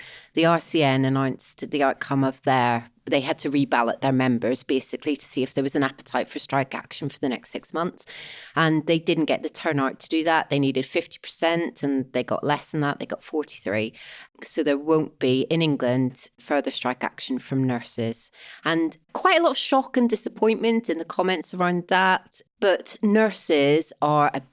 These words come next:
and a bit of an anomaly because they voted against the government's pay offer for the N H S. But it was implemented across the board, so enough N H S unions backed it for it to be applied. So they have had,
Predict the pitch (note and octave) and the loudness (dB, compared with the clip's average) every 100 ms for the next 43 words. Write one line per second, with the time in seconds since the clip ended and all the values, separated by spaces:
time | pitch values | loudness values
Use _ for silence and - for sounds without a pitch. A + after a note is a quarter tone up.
0 | _ D#3 E3 D3+ - A#3+ A#3 A3 G#3+ G3 | _ -4 0 -2 2 2 4 4 6 4
1 | D3+ C3 C3 C#3 C#3+ - D3+ - F#3 G3 | 4 2 2 0 -4 -2 -4 2 4 4
2 | F3+ F#3+ F#3+ C3+ C3+ D3 - D#3+ D3 C#3 | 4 2 2 0 2 0 -4 -2 -2 -2
3 | - D3+ C#3+ C#3 C#3 - - - D3+ B2 | -4 -2 0 0 -2 -6 -6 -2 0 0
4 | - C3 - - C3+ B2+ B2+ - B2+ A#2 | -2 -8 -6 -2 0 0 -2 -4 -6 -6
5 | - - - - - - - D#3+ - - | -8 -16 -14 -16 -18 -12 0 0 0 -2
6 | F#3 F3 - E3+ D#3 D3+ C#3+ C#3+ D3 - | -2 -2 -2 -4 -2 -2 0 -2 -6 -6
7 | - D#3+ - D3+ E3 F3 F#3+ - - F3+ | -6 -6 -10 -2 0 2 0 -4 -6 -2
8 | D3+ D#3+ E3+ F3+ F3 - - - D3 D3 | 0 0 2 0 -2 -14 -10 -4 -2 -2
9 | - C#3+ - D3+ C3+ C3+ C3+ F3 - - | -2 -6 -2 -2 0 0 0 -2 -2 -6
10 | - C#3 C#3+ - - - - - D3+ C#3 | -6 -4 -6 -18 -20 -20 -12 0 0 0
11 | - - D3 C#3 C3 D3+ B2 A#2 B2 - | -4 -2 0 0 -2 0 0 0 -4 -8
12 | - - - - - E3+ C#3+ C#3+ D3 - | -16 -18 -18 -10 -2 2 4 4 2 -2
13 | _ - E3+ D3 - D#3 D#3+ - C3+ G#2+ | _ -4 -2 -2 -4 -2 -4 -2 0 0
14 | C3 C#3 | -2 -8